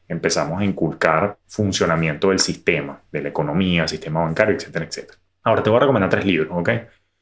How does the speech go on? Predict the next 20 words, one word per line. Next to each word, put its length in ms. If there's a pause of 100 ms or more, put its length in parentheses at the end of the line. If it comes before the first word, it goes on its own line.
(100)
Para 180
la 140
primera 240
etapa, 580
probablemente 840
de 120
los 200
cinco 340
o 60
seis 240
o 80
a 20
los 180
doce, 520
hay 160
un 120
libro 380
que 80
lo 80
escribió 600